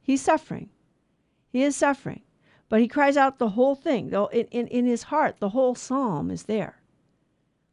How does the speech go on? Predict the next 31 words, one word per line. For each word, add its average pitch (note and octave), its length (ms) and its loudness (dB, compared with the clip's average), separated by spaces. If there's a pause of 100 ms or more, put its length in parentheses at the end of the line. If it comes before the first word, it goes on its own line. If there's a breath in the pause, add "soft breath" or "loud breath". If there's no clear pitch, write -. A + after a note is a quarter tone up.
(760)
Yes, F3+ 500 -2
even C#4+ 300 0
in C4 160 2
the B3+ 40 4
midst B3+ 300 4
of A3 120 -2
this A3 260 -2 (260)
deep, D4+ 420 2 (160)
deep A#3+ 440 0
agony, G3+ 640 4 (920)
I G3 460 4 (300)
trust A3+ 420 -2 (720)
in F#3 160 2
thee. F3 280 -2 (1600)
He G#3 120 0
is G#3+ 120 0
the - 100 -8
God-man, G#3+ 560 -2
and E3 80 -4
he F3+ 140 -2
didn't A3+ 320 -2 (200)
despair. - 640 -4 (340)
That G3 120 -4
his G3+ 200 0
humanity A3 560 0
did F#3+ 180 -2
not F3+ 240 -4
despair. - 460 -6
His F3 200 -4
human G#3+ 320 -4
will F3+ 320 -2